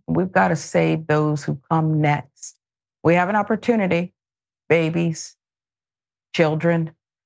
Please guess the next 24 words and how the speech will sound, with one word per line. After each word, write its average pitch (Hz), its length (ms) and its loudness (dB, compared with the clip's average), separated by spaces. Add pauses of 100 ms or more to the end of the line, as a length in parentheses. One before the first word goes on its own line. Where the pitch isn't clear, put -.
(180)
okay? 160 380 0 (1900)
We 156 120 4
have 139 140 2
an 135 60 -2
opportunity. - 680 -4 (1600)
Uh, 104 420 2 (180)
Mayor, 180 460 0 (380)
tell 226 160 0
the 170 80 0
good 156 300 -2
people 156 320 -2
where 143 140 0
they 147 120 -2
can 143 280 -4
find 156 640 0
your 151 220 0
great 151 440 -2
work. 147 500 0 (260)
And 135 460 0 (120)
you 160 200 2
do 156 220 0
more 156 400 0
than 139 200 0
just, 143 260 -2